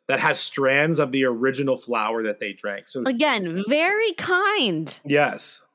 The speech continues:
Speaker 2: He gave her his mother's bracelet.
Speaker 1: That was pretty intense, I know. And so, um, she extracts the inf-, the D N A from the flower from there and part of Black Panther, Chadwick Boseman, T'Challa's D N A, and is able to extract, um,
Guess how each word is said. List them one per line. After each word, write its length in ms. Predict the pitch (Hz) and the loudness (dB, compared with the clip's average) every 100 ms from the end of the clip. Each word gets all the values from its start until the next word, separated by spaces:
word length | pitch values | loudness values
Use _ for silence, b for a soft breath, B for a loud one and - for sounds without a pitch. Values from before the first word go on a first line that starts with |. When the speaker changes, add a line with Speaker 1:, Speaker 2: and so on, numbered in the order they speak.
| _ | _
Speaker 2:
He 100 | - 403 | 0 0
gave 280 | 539 554 480 | 2 2 2
her 180 | 508 | 2
his 260 | 453 494 403 | 2 2 0
mother's 680 | 392 466 480 523 494 370 269 | 2 2 2 2 2 -2 0
bracelet. 680 | 508 640 554 - 208 165 | 2 2 -2 -4 -2 2
Speaker 1:
That 180 | 160 202 | 4 4
was 200 | 147 113 | 2 0
pretty 360 | - 151 131 117 | -2 2 2 0
intense, 400 | 110 113 104 104 | -2 -4 -4 -4
I 100 | 104 | -2
know. 300 | 110 107 - B B - | -2 -4 -6 B B -2
And 240 | 131 131 | 0 0
so, 420 | - 147 139 135 - | 2 2 4 2 0
um, 240 | 131 120 110 | 0 0 0
she 340 | - 208 220 | 0 2 4
extracts 600 | 185 - - 156 156 - | 2 0 2 2 2 -4
the 260 | 143 139 131 | -2 0 0
inf-, 120 | 147 | -2
the 280 | 139 123 135 | -4 -2 -2
D 220 | 120 135 | -2 0
N 120 | 131 | 2
A 180 | 127 123 | 0 0
from 140 | 131 | -2
the 100 | 123 | -4
flower 260 | 120 123 113 | -2 0 0
from 200 | 120 123 | -4 -2
there 300 | 196 185 175 B B - | 0 0 0 B B 2
and 360 | 151 156 165 - | 4 4 0 -8
part 360 | - 143 - - | -4 -2 -2 0
of 300 | 139 131 117 | 2 2 0
Black 240 | 131 117 | -2 -2
Panther, 400 | - 123 117 135 | -4 -6 -2 -4
Chadwick 360 | - 123 117 113 | -2 -4 -4 -4
Boseman, 400 | 113 110 117 113 | -4 -4 -8 -10
T'Challa's 520 | 107 113 107 120 131 | -10 -6 -2 -2 -2
D 160 | 135 147 | -4 -2
N 100 | 143 | -2
A, 240 | 147 143 B B B | -2 -4 B B B
and 220 | 135 131 - | 0 0 0
is 160 | 131 139 | 0 2
able 220 | 139 143 | 2 0
to 180 | - 139 | 0 -4
extract, 640 | 113 - 135 127 127 - - | -4 -4 0 0 -2 -8 -4
um, 340 | 123 113 107 | -2 0 -4